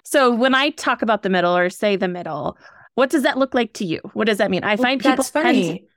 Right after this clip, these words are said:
Speaker 1: to have this
Speaker 2: Because
Speaker 1: visceral, "This is what it is for me."
Speaker 2: I did. And my reaction was, "It's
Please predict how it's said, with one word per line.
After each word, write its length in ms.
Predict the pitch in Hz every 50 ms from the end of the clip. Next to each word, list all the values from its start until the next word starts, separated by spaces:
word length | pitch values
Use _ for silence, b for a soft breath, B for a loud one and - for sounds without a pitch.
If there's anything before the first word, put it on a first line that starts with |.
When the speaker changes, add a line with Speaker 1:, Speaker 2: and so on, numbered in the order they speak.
| _ _ -
Speaker 1:
to 80 | 277
have 360 | 233 208 214 247 247 247 226 202
this 160 | 240 - -
Speaker 2:
Because 220 | - 220 220 202
Speaker 1:
visceral, 360 | - - 233 220 214 208 202 196
"This 340 | 180 175 170 208 202 - 214
is 160 | 214 190 208
what 180 | 196 190 170
it 120 | 185 175 -
is 240 | 113 - - - -
for 140 | - - -
me." 280 | - - - - - 240 _ _ -
Speaker 2:
I 40 | 240
did. 420 | 247 302 403 480 - 190 - - -
And 140 | 208 226 247
my 120 | 247 226 233
reaction 480 | 240 262 254 233 220 226 - - 247
was, 300 | 208 190 185 196 202 202 -
"It's 200 | - 277 339 320